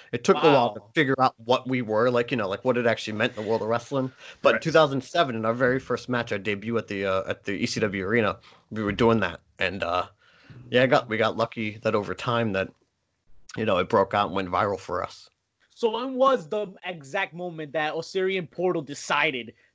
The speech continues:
Speaker 2: "This is our gimmick, this is what we're doing"? Like, how did it come about? Like, was it organic, or, like, you guys think about it, take a while to get?
Speaker 1: Uh, Amasis and I, uh, we, when we backyarded from when we were kids,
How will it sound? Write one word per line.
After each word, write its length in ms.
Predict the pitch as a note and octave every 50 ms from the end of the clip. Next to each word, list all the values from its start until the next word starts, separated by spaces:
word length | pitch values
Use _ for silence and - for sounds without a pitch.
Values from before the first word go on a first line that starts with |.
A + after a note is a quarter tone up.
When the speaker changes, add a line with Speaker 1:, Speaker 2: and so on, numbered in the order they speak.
| _ _ _ _ _
Speaker 2:
"This 340 | - E3 E3 E3+ - - -
is 200 | A3+ A3+ F#3 D3+ G3+
our 160 | G3+ F3 F3
gimmick, 420 | C3+ A#2 F3 E3+ D#3+ D#3+ D#3 - -
this 160 | D#3+ - -
is 120 | F3+ D3+ C#3+
what 180 | D#3+ E3+ D3+
we're 60 | C#3 C#3
doing"? 500 | B2 D#3 D#3 D#3 D3+ C#3+ C#3 C3 C3 - _ _ _ _ _ _ _ -
Like, 160 | D3 D3 B2
how 280 | C#3+ D#3 E3 - F#3+ G#3
did 120 | G#3+ G3+
it 80 | G3+ -
come 180 | - F#3+ F3 D3+
about? 320 | C3+ A#2+ E3 E3 D#3 C#3+
Like, 160 | C#3+ C3 - _ _ _ _ _ D3 D#3+ D#3
was 140 | F3 E3+ D#3
it 80 | D3
organic, 580 | D3 D3 C3+ A#2 E3+ F#3+ A3 A#3+ B3 B3+ A#3 G#3+
or, 100 | G3+ E3+
like, 180 | D#3+ D#3 C#3+ C3
you 140 | C#3 E3+ E3
guys 200 | D3 F3 D#3+ C3+ -
think 180 | - - D3
about 200 | F3 D#3 D#3+ D#3 D3
it, 80 | D3 C#3 A#2 _ _ _ _ _ _
take 120 | - D3+ A#2+
a 40 | A#2
while 260 | B2 C#3+ F#3 G#3+ G#3+ G3+
to 60 | G3+
get? 300 | F3 G#3+ G#3 G#3 - - _ _ _ _ _ _ _ _ _
Speaker 1:
Uh, 200 | - B2 A2+ G2+ - -
Amasis 580 | C3+ C#3 C3+ D3+ F3 F#3 - - E3+ - - - - -
and 220 | B2+ A#2+ A#2 A2
I, 480 | - - G2+ G#2 G2 G2 F#2 F2+ E2+ -
uh, 360 | - G2+ F2 E2+ - G#2+ G#2+ A2 - _ _ _ _ _ _ _ _ -
we, 540 | A#2+ A#2 B2+ C3+ C#3 C3 B2 A#2 A2 G#2+ - _ _ _ _
when 180 | - B2 A#2+
we 100 | B2 B2+
backyarded 560 | B2 C#3 C#3+ B2+ - - A#2 A2+ B2+ A#2 A2 -
from 160 | - G#2 G#2
when 100 | G#2 G#2 G#2+
we 40 | G#2+
were 140 | G2 F2+ F2+
kids, 520 | - - - A#2 A2 F#2+ F2 - -